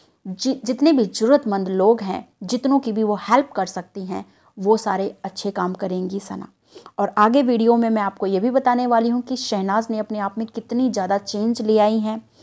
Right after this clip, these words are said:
और वो अपने आप को अब क्या कहती हैं और किस तरह से शहनाज से हमें क्या-क्या चीज़ें सीखनी चाहिए, ये आप सुन सकते हैं शहनाज के मुंह से खुद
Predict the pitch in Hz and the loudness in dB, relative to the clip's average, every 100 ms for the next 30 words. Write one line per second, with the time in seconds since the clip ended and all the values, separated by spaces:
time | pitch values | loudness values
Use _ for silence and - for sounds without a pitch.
0 | - _ - 208 208 196 220 208 226 214 | -20 _ 2 4 4 4 4 4 2 2
1 | 196 - 214 196 196 - 214 226 - 190 | 0 2 0 2 -2 2 4 2 -2 -2
2 | 196 311 320 262 240 - - - 240 - | 2 8 8 8 4 -2 -10 -4 -4 -2
3 | 311 330 - 233 220 247 240 233 202 208 | 0 2 4 6 6 4 0 0 0 0
4 | 247 240 202 220 226 240 247 240 208 196 | 0 -2 -2 -2 0 0 2 0 -2 -6
5 | 180 190 - _ - - 285 277 294 269 | -6 -6 -6 _ -16 0 2 4 2 2
6 | 214 208 220 220 240 - 185 - _ - | 0 0 2 2 2 4 2 2 _ -6
7 | - 294 277 - 214 214 220 - 190 190 | 2 4 2 -2 -4 -2 -4 -4 -2 -2
8 | 190 185 185 202 _ _ 226 240 254 247 | -2 -4 -8 -10 _ _ -2 0 0 -2
9 | - | -4